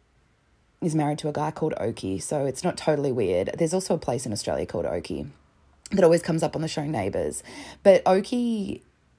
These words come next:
he was fifty-three when he died, um, but he went by the name Al, so I'll refer to him as Al throughout this. He did this because his dad was Okie Albert Kite Senior, and he really wanted to kind of dis-, differentiate himself and,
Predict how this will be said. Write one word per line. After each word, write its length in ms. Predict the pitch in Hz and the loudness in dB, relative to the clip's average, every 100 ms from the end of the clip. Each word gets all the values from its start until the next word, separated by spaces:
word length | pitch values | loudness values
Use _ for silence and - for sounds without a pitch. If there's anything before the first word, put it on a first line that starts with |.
| _ - - | _ -20 -14
he 240 | 185 202 | 0 2
was 300 | 190 190 190 | 6 6 4
fifty-three 640 | - 185 175 - 160 160 196 | -2 -2 -4 0 2 4 2
when 240 | 175 165 | 2 0
he 220 | 160 165 | 0 0
died, 560 | 156 147 156 190 208 185 | 0 0 0 2 2 0
um, 300 | 160 151 156 | 2 2 2
but 160 | 170 156 | 2 2
he 160 | 175 | 2
went 200 | 180 214 | 2 2
by 160 | 196 170 | 2 2
the 120 | 165 | 2
name 240 | 160 160 - | 0 0 0
Al, 280 | 156 147 147 | 0 0 0
so 120 | - | 0
I'll 140 | - | 0
refer 320 | 165 165 175 | 0 0 2
to 60 | 175 | 2
him 120 | 190 | 0
as 120 | 170 - | -2 -2
Al 180 | 143 151 | -2 -4
throughout 640 | 147 160 151 - 147 147 | -4 0 0 0 -2 -4
this. 320 | - 151 123 - - - - - | 0 0 0 -6 -14 -14 -16 0
He 100 | 196 | 2
did 180 | 208 | 2
this 140 | 185 233 | 0 -2
because 340 | 233 - 170 | -2 0 0
his 160 | - 160 | 0 0
dad 420 | - 139 156 156 | 0 0 0 0
was 120 | 160 - | -2 0
Okie 320 | 151 147 160 | 0 2 0
Albert 300 | - 151 143 | 2 2 0
Kite 280 | - 151 - | -2 -4 -4
Senior, 520 | - 151 156 185 190 - | -2 -2 0 0 0 0
and 160 | 160 | -2
he 80 | 160 | 0
really 260 | 160 156 165 | 2 2 2
wanted 280 | 160 156 156 | 2 0 -2
to 180 | - | -4
kind 160 | 151 156 | -4 -2
of 260 | 147 147 - | -2 -4 -4
dis-, 220 | 160 - | -4 -4
differentiate 680 | 170 190 180 180 - 202 | -4 -2 0 -2 2 2
himself 500 | 185 185 - 190 202 | 2 0 0 -2 -2
and, 200 | 151 151 | -4 -4